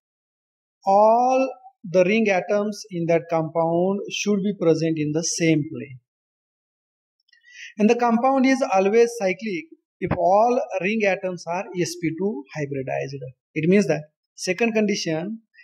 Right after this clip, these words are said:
is all the ring atom must ha-, are, must be S P two hybridized. Now, third condition is that the cyclic system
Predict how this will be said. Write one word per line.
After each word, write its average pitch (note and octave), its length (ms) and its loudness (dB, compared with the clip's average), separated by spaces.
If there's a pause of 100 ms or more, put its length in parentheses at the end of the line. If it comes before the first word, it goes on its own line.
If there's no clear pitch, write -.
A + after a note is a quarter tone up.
(180)
is G3 260 0
all A#3 360 2
the B3 100 6
ring A3+ 280 2 (100)
atom G3 300 -4 (180)
must G3+ 240 -2 (300)
ha-, F3 120 -6 (100)
are, E3+ 280 2 (140)
must G3+ 300 0 (140)
be A#3 240 -6 (100)
S E3 220 -6
P E3 160 0
two D#3+ 140 2 (100)
hybridized. C3 760 -4 (600)
Now, A3+ 120 -2 (100)
third C#4 300 0
condition A3 400 2
is G3+ 140 0
that E3+ 240 0 (680)
the G#3+ 120 0
cyclic A#3 580 0
system G#3+ 800 0